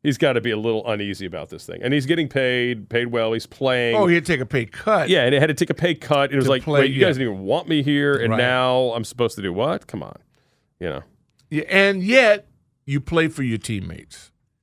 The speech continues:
Speaker 1: Yeah.
Speaker 2: So the locker room loves him. He
Speaker 1: Yeah.
Speaker 2: knows that.
Speaker 1: No, he's got a lot of teammates that are on his side. 'Cause,
Speaker 2: Oh,
Speaker 1: you
Speaker 2: he's
Speaker 1: know,
Speaker 2: a great, he's a great guy.
Speaker 1: You know, I'm sure there's a lot of them that were like,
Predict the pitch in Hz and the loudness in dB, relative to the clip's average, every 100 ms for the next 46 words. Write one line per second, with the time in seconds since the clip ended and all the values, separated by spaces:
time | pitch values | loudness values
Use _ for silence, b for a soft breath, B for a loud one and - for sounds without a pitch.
0 | _ - 92 - - 135 127 156 170 151 | _ -8 -8 -8 -2 0 4 4 2 2
1 | 143 127 123 117 104 113 - 170 175 151 | -2 0 0 0 -2 -8 0 4 4 4
2 | 120 110 98 98 92 - 123 160 185 180 | 2 -2 -4 -4 -6 -4 0 2 4 4
3 | 131 123 113 - 131 110 95 98 90 85 | 4 2 0 0 0 0 -2 -4 -4 -4
4 | - 113 90 82 _ _ _ _ 170 170 | -4 -2 -4 -8 _ _ _ _ 2 4
5 | 180 143 131 147 127 147 123 117 120 107 | 4 4 4 4 4 0 0 -2 -2 -2
6 | 104 95 - 123 110 127 156 135 117 113 | -4 -4 -2 0 0 0 0 0 2 2
7 | 110 104 127 120 92 87 82 - - | 2 2 0 -2 -4 -4 -6 -10 -20